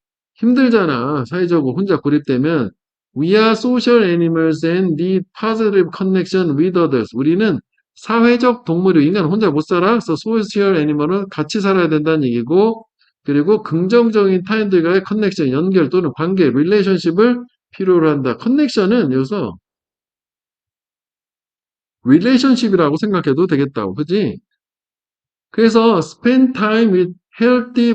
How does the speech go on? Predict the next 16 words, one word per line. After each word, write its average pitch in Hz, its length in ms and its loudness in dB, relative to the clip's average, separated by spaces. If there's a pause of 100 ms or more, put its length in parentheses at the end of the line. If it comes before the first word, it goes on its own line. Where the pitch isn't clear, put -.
(120)
positive 185 640 0
people. 151 340 -4 (500)
그러니까 202 260 2
이것도 233 560 -2 (440)
건강하고, 214 720 2
즉 180 200 -4
정신이나 196 720 2
심신이 254 500 2
건강한 170 460 0
사람들, 165 400 0
긍정적인 196 680 2
사람들, 151 380 -2
이건 190 180 0
몸이 202 240 2
건강이고 190 600 2
마음이 156 460 0